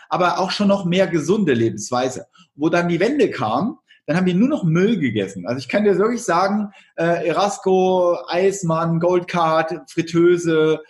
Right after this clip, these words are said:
dieses ganze Minutenterrine mit den Fleischklößchen, Kartoffelbrei, diesen ganzen Schrott, ähm, hier ist, äh, Sauerbraten mit Rotkraut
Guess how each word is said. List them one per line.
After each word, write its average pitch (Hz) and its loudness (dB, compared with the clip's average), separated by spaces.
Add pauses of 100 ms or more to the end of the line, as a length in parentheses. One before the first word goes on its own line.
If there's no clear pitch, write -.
(220)
dieses 160 -6
ganze 185 0
Minutenterrine 175 0
mit 170 2
den 170 0
Fleischklößchen, 180 0
Kartoffelbrei, 165 0
diesen 170 0
ganzen 240 -2
Schrott, 208 -4 (480)
ähm, 180 0
hier 180 2
ist, 175 -4 (100)
äh, 170 0
Sauerbraten 196 0
mit 180 2
Rotkraut 185 0